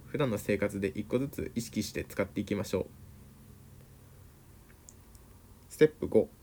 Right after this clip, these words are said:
人に愛されるには人を愛すること。愛されるとどうなるか。知らずに好感度が上がっていき、一定以上の関係性を継続することができます。ほとんどの男性が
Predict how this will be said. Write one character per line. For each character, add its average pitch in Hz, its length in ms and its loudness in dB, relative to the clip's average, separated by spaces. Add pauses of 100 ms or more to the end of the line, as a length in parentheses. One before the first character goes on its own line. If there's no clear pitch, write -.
(1080)
人 - 220 4
に 151 140 2
愛 131 160 6
さ 170 120 0
れ 151 100 8
る 143 80 6
に 95 120 0
は 71 140 -6 (180)
人 - 280 4
を 131 140 4 (480)
愛 127 120 10
す 135 140 2
る 123 80 2
こ - 100 -4
と。 - 160 -4 (1800)
愛 - 120 8
さ 170 120 4
れ 170 80 6
る 131 100 2
と - 120 -6
ど 135 180 6
う - 20 4
な 110 100 4
る 87 60 -2
か。 - 140 -8 (1200)
知 - 180 0
ら 127 100 8
ず 135 120 4
に 127 120 2
好 139 220 4
感 143 220 4
度 123 80 4
が 98 100 2
上 87 60 -2
が 98 60 2
っ - 40 -6
て - 140 -2
い 85 60 0
き、 - 200 -6 (240)
一 113 80 0
定 139 340 4
以 135 80 4
上 143 180 6
の 92 100 2
関 98 220 0
係 95 200 2
性 95 220 2
を 92 140 2
継 117 180 4
続 127 180 2
す 135 100 2
る 131 80 2
こ 143 100 0
と 139 80 4
が 110 80 8
で 76 80 -4
き - 100 -8
ま 90 120 -2
す。 - 320 -16 (1700)
ほ - 80 -2
と 175 120 2
ん 170 40 0
ど 165 80 4
の 110 120 6
男 101 180 6
性 101 180 6
が 95 180 4